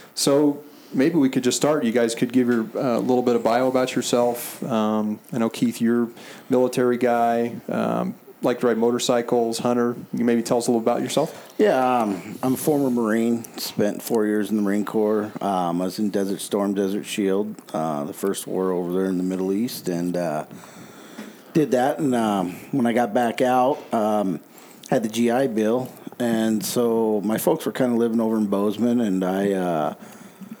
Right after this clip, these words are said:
Speaker 2: I s-, wanted to play some football still. Um, so I went to school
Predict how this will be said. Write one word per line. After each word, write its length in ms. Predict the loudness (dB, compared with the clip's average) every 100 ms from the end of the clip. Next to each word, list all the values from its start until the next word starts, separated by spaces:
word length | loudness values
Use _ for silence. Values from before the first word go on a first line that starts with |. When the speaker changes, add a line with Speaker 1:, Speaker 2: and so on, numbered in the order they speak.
| -20 -20 -20 -20 -20 -4
Speaker 2:
I 160 | 0 0
s-, 680 | 0 -4 -6 -8 -8 -10 -4
wanted 240 | 0 2 2
to 60 |
play 140 | 2 2
some 140 | 0
football 440 | 0 0 0 -2
still. 500 | -2 0 2 2 0 -6 -12 -12 -4
Um, 480 | -2 0 0 0 -2
so 120 | 0
I 40 | 2
went 180 | 0 -2
to 40 |
school 480 | -2 0 2 0